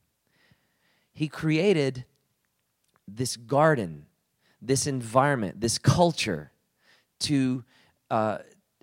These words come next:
to which his, uh, new Pinocchio man, uh, could live in. So he creates this, this being in his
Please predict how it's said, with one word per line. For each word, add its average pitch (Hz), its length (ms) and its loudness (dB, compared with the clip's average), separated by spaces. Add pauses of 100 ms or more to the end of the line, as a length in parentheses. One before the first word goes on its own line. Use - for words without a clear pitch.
(160)
to 143 140 -4
which 135 280 0
his, 123 480 -2
uh, 107 260 -2
new 131 240 -4
Pinocchio 131 560 2
man, 101 420 -2 (380)
uh, 104 220 -2
could 147 220 0
live 165 200 4
in. 82 260 -4 (1400)
So 160 180 8
he 156 160 8
creates 160 600 -2
this, - 260 -6 (240)
this 139 200 -4
being 127 560 -4
in 143 160 -2
his 151 240 2